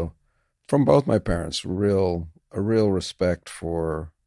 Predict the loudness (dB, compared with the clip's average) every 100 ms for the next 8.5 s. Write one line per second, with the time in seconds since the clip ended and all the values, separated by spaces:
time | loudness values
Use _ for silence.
0 | _ _ _ _ _ _ _ _ _ _
1 | _ _ _ -12 -2 4 4 4 0 -8
2 | -10 -4 -2 -2 -6 -8 0 4 4 2
3 | 0 -2 0 0 -2 -6 -12 -20 _ -10
4 | -8 -8 0 2 2 0 -6 -2 2 2
5 | 0 -8 -20 _ _ _ _ -12 -6 -2
6 | -2 -2 -6 -8 -8 -8 -8 -14 _ _
7 | _ _ _ _ _ _ _ -10 -10 -2
8 | -2 0 -4 -16